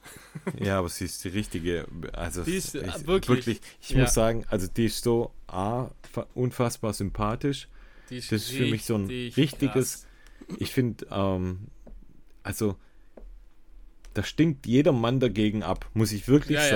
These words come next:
Speaker 1: sagen. Es
Speaker 2: ja.
Speaker 1: gibt keinen, gibt, gab für mich im le-, im letzten Jahr kein größeres Vorbild als diese Frau. Ich find die so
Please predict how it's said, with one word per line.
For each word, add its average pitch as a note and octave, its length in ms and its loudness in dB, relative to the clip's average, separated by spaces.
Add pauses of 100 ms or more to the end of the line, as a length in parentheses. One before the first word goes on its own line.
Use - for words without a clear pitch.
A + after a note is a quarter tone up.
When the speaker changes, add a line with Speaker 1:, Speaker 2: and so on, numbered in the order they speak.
Speaker 1:
sagen. G#2 180 0
Es - 120 -2
Speaker 2:
ja. C#3+ 60 0
Speaker 1:
gibt C3+ 260 2
keinen, D#3 420 0 (300)
gibt, - 380 -2
gab D3+ 180 4
für D3 140 0
mich D3 220 2
im B2+ 140 0
le-, C#3 220 0
im A#2 140 0
letzten D3 300 -2
Jahr C#3 100 2
kein D3+ 420 -2
größeres C3 720 4
Vorbild A#2+ 720 4 (720)
als - 400 0 (160)
diese B2+ 260 4
Frau. A2+ 380 4
Ich B2+ 140 0
find B2 240 2
die A#2 100 2
so D3 420 4